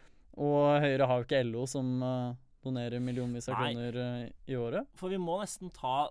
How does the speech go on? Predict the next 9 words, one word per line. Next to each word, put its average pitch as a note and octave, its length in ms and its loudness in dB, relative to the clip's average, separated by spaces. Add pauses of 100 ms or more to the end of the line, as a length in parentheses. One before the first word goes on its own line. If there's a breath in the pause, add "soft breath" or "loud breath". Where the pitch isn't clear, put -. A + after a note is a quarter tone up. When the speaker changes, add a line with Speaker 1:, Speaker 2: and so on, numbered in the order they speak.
Speaker 2:
ta D3 280 -4
den C#3+ 260 -8
der B2+ 220 -2
også, G3+ 440 -4 (120)
for F3 260 -4 (460)
skal B2+ 500 -6
det D3 100 -6
være, C#3+ 560 0 (480)
eh, D3+ 560 -12